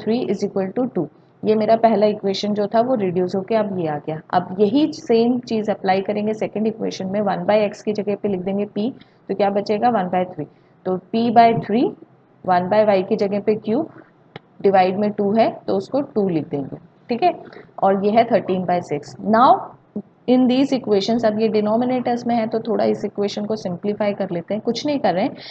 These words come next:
यहाँ पे देखिए पहली वाली equations को लिखा है और उनका एलसीएम ले लिया है, ठीक है, तो ये क्या है, थ्री पी है, थ्री पी, अ, एलसीएम ले लिया सिक्स, तो यहाँ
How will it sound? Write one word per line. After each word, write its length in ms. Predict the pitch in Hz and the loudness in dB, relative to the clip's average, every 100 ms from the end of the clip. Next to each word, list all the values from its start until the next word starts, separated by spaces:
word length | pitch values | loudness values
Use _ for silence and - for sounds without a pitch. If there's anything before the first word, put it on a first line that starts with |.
| - - | -16 -4
यहाँ 120 | 208 208 | -2 0
पे 60 | 202 | -2
देखिए 260 | 185 202 | -2 -2
पहली 320 | 190 202 202 | 0 0 2
वाली 220 | 233 240 240 | 4 2 2
equations 520 | - 202 202 220 220 | 0 -2 0 -2 0
को 120 | 233 | 0
लिखा 320 | 196 170 190 196 | 0 -2 -2 2
है 120 | 285 - - - - - | 0 0 -10 -20 -10 4
और 260 | 226 220 | 4 6
उनका 260 | 220 214 254 - | 2 2 2 4
एलसीएम 440 | 214 208 214 202 | 2 2 -2 -2
ले 120 | 180 156 | 0 -2
लिया 220 | 156 156 | 0 -2
है, 80 | 160 - _ _ _ _ - - - | -4 -12 _ _ _ _ -20 -14 -2
ठीक 140 | 214 | 2
है, 80 | 233 | 4
तो 140 | 214 196 | 4 2
ये 220 | 190 214 | 4 4
क्या 160 | 226 | 4
है, 200 | 226 247 285 - | 4 4 0 0
थ्री 220 | 240 247 240 | 0 0 0
पी 140 | 208 226 | -2 0
है, 160 | 269 330 - - _ _ _ - | 0 -2 -10 -20 _ _ _ -4
थ्री 180 | 226 226 233 | -2 0 0
पी, 180 | 233 349 - _ _ _ - | -2 -2 -8 _ _ _ -4
अ, 320 | 196 190 190 190 _ - | 0 0 -2 -6 _ -2
एलसीएम 320 | 196 196 226 | 0 2 2
ले 100 | 226 | 4
लिया 160 | 226 233 | 4 2
सिक्स, 380 | 247 302 - - _ - | 0 -2 -4 -20 _ -4
तो 100 | 202 | -2
यहाँ 260 | 196 196 | 0 0